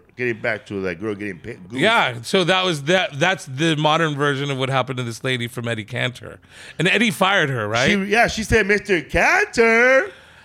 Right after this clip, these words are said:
Speaker 1: And then after they, they went to a commercial, fire that woman.
Speaker 2: Fire that bitch.
Speaker 1: Yeah.
Speaker 2: Wow.
Speaker 1: And he was, ch-, and then, um,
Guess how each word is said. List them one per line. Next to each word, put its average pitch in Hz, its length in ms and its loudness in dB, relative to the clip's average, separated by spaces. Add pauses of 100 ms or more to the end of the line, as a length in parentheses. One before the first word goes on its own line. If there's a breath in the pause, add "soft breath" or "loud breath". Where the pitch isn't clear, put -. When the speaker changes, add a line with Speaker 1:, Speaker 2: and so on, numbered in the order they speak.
(180 loud breath)
Speaker 1:
And 131 120 0
then 165 220 2
after 175 400 0
they, 165 160 0
they 147 260 -2
went 156 280 -2
to 131 260 -2
a 117 60 -2
commercial, 127 640 -4 (1400 soft breath)
fire 123 300 4
that 104 200 4
woman. 87 320 -2 (560 soft breath)
Speaker 2:
Fire 131 280 0
that 107 220 -4
bitch. 95 560 -12
Speaker 1:
Yeah. 101 360 -8 (240)
Speaker 2:
Wow. 120 560 -2
Speaker 1:
And 113 80 -2
he 175 40 6
was, 190 120 4
ch-, - 200 -14
and 147 140 -2
then, 196 160 0
um, 160 260 -6